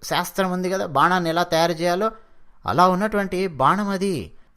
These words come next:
నిజానికి వాల్మీకి రామాయణంలో ఉండే శ్లోకాలను రెండు, రెండు, మూడు, మూడు రకాలుగా, నాలుగు రకాలుగా, ఐదు రకాలుగా, పది రకాలుగా వ్యాఖ్యానం చేసిన వాళ్ళు ఉన్నారు. రామానుజాచార్యుల వారైతే ఆయన అధ్యయనం చేశారు పదిహేడు సార్లు. దానికి సంబంధించిన వ్యాఖ్యానాలు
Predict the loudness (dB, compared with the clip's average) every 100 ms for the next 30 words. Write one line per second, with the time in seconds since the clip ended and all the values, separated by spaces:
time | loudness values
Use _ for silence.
0 | -12 -6 2 4 4 -2 0 2 2 0
1 | 0 2 4 4 2 4 4 4 2 2
2 | 2 6 6 6 4 0 0 0 0 0
3 | 0 0 -2 0 0 2 4 4 6 2
4 | 4 2 2 2 4 2 2 0 2 0
5 | 4 4 4 2 2 2 2 4 4 4
6 | 2 2 0 -2 0 -2 -2 2 4 4
7 | 2 0 0 -6 -16 -20 -20 -16 -4 0
8 | 4 4 4 4 2 4 4 4 2 0
9 | 0 0 -2 -2 0 -2 0 0 0 0
10 | 0 2 2 2 4 4 4 -6 -10 -20
11 | -20 -18 -8 2 2 4 -2 0 -2 -2
12 | 0 2 2 2 0 2 -2 2 2 2
13 | -2